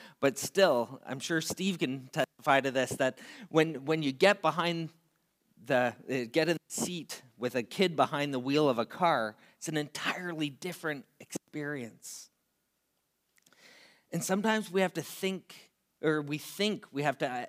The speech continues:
understand everything before we can become a Christian, but it's actually the other way around.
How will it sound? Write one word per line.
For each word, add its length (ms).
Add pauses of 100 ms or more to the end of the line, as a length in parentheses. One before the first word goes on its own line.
understand 560
everything 380
before 440
we 140
can 160
become 280
a 40
Christian, 560 (240)
but 100
it's 160
actually 460
the 140
other 180
way 180
around. 560